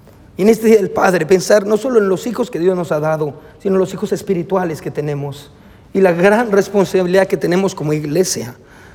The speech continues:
de ese montón de niños que vienen y nos están viendo. Y todos esos jóvenes que nos están viendo.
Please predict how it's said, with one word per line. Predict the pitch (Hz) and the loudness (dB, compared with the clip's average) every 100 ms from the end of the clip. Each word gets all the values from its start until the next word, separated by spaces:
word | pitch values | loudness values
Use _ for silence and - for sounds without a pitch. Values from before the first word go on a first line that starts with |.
| - | -10
de | 165 | -2
ese | 208 | 0
montón | 190 160 151 240 233 220 | 2 0 2 2 2 0
de | 190 | -2
niños | 196 226 202 - | 2 2 0 -2
que | |
vienen | 143 151 143 143 127 - - - - - | -6 -6 -6 -10 -12 -18 -20 -20 -20 -12
y | - | -8
nos | 147 | -6
están | 143 - 180 143 | -6 -6 -6 -6
viendo. | 156 131 110 - _ - - - - - - - | -6 -8 -14 -20 _ -20 -20 -20 -20 -20 -14 -6
Y | |
todos | 160 220 214 | -2 -2 -2
esos | 185 165 | -4 -6
jóvenes | - 156 151 143 139 - - - - - - | -2 0 0 -6 -8 -10 -14 -20 -20 -20 -8
que | 180 | -4
nos | 165 | -4
están | 160 - 180 139 | -4 0 0 0
viendo. | 135 170 143 | -4 -4 -6